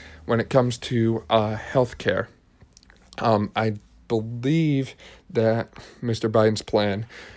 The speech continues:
from, again, what I've seen on his website and what he's talked about, is going to expand and build upon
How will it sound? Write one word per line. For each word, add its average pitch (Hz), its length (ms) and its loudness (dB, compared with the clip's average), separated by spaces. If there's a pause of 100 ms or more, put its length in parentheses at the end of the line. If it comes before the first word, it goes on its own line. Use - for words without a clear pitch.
(100)
from, 104 400 2 (220)
again, 101 300 2
what 101 180 6
I've 113 180 6
seen 117 240 2
on 110 120 4
his 110 100 -2
website 110 420 2
and 110 100 -6
what 110 120 -2
he's 113 100 -6
talked 117 300 -2
about, 101 340 0 (340)
is 110 300 4
going 110 360 0
to 110 500 0
expand 123 840 2
and 107 220 -4
build 131 240 6
upon 110 520 2